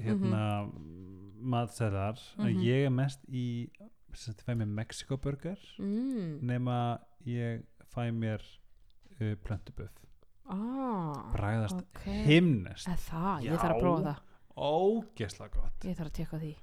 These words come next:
Speaker 2: Svo náttúrulega Yum.
Speaker 1: Yum.
Speaker 2: Já, það er nýji skyndibitastaðurinn á, á Íslandi. Þar er með vegan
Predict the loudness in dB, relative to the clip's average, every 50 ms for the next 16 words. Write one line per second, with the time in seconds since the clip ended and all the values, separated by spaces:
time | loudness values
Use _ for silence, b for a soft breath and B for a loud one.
0 | -20 -20 -20 -20 B B B B B B B B 2 4 6 6 6 6 4 4
1 | 6 8 8 10 10 8 6 4 -2 -6 -6 -8 B B B B B B -20 -20
2 | -20 -20 -12 -6 -4 -2 0 2 2 2 4 2 2 0 -4 -4 0 4 6 6
3 | 8 8 8 8 8 6 4 2 -4 -6 0 2 4 6 6 6 4 4 2 0
4 | 2 2 2 4 4 2 2 0 0 0 0 -2 -4 -4 -4 -6 -6 -4 -2 -2
5 | 0 0 0 0 0 0 -2 -2 -6 -8 -8 -4 -2 -2 -2 -2 -4 -4 -6 -6
6 | -6 -4 -6 -6 -6 -8 -6 -2 2 2 4 4 6 6 6 6 4 2 2 2
7 | 4 4 6 6 4 2 0 -4 -6 -4 -4 -2 -2 -2 -4